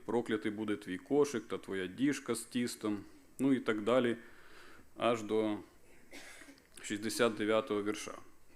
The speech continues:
Ну, дуже страшні слова, наслідки яких, ну, не хочеться мати у своєму житті. І, ну, раджу вам їх прочитати вдома.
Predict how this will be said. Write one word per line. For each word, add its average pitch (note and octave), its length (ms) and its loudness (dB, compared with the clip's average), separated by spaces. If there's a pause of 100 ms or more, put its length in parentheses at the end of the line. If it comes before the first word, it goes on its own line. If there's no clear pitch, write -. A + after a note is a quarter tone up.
(380)
Ну, B2 240 0 (260)
дуже B2+ 520 4
страшні A2 580 -2
слова, C#3 520 0 (260)
наслідки G#2+ 600 -2
яких, - 680 -4 (340)
ну, G#2 160 -4
не G#2+ 140 -2
хочеться - 440 -4
мати A2 300 0
у F2+ 80 -6
своєму F#2 440 -8
житті. F2+ 340 -12 (2000)
І, F#2 360 -4 (160)
ну, A#2 260 -2
раджу B2+ 300 4
вам A2+ 180 2
їх G#2 180 -2
прочитати G#2 500 0
вдома. B2+ 540 4